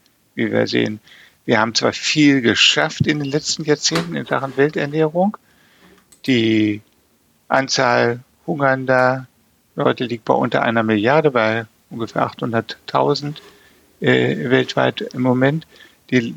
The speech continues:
und damit bei, ah, ich glaube, sieben Prozent oder sowas. Da müsste ich jetzt gerade nochmal nachgucken. Während sie mal in sechzig Jahren, glaube ich, lag die Anzahl Hungernder bei,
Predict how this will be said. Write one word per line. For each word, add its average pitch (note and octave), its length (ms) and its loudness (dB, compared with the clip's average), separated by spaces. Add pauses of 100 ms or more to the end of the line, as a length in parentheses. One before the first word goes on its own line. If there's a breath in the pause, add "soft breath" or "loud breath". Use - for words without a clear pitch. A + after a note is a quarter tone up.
und A2+ 200 -2
damit A#2 340 0
bei, A2+ 380 2 (1080)
ah, - 180 -2 (500)
ich - 60 -8
glaube, A#2+ 180 -2
sieben D3+ 300 -2
Prozent E3 560 0 (320)
oder B2+ 160 -2
sowas. C#3+ 400 -2
Da - 60 -12
müsste B2+ 280 -4
ich B2 60 -2
jetzt - 120 -12
gerade B2 140 -4
nochmal A#2+ 200 -4
nachgucken. C3 500 -4 (640 loud breath)
Während B2+ 240 2
sie C3 120 2
mal A#2+ 220 2
in A2+ 160 2
sechzig A#2+ 360 0
Jahren, A#2+ 260 2
glaube A2+ 260 0
ich, G2+ 160 -10
lag A#2 240 -2
die C3+ 80 0
Anzahl B2+ 400 -2
Hungernder A2+ 560 2
bei, G#2 460 0